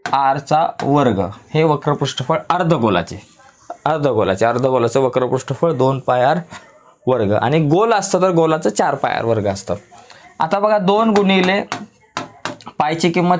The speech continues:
तीन. बघा, सी टू बरोबर दोन गुणिले पायची किंमत तीन पॉइंट चौदा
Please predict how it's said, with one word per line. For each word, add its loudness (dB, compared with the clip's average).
तीन. 2
बघा, 0
सी 0
टू 0
बरोबर 0
दोन 2
गुणिले 0
पायची -2
किंमत -2
तीन -4
पॉइंट -2
चौदा 0